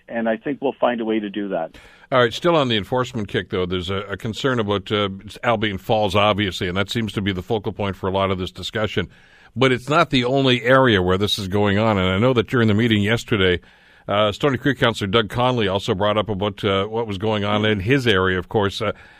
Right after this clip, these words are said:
Speaker 2: over by the Devil's Punch Bowl. Does, uh, does what you talked about yesterday extend to these other waterfall areas as well?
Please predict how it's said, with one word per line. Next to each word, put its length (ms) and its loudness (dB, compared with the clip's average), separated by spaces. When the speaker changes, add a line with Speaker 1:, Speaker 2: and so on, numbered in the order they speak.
Speaker 2:
over 200 0
by 160 4
the 80 0
Devil's 320 0
Punch 340 -4
Bowl. 200 0
Does, 280 -4
uh, 140 2
does 320 -4
what 240 4
you 100 2
talked 320 4
about 220 4
yesterday 440 2
extend 420 2
to 60 0
these 220 0
other 180 2
waterfall 480 2
areas 320 0
as 140 -4
well? 280 2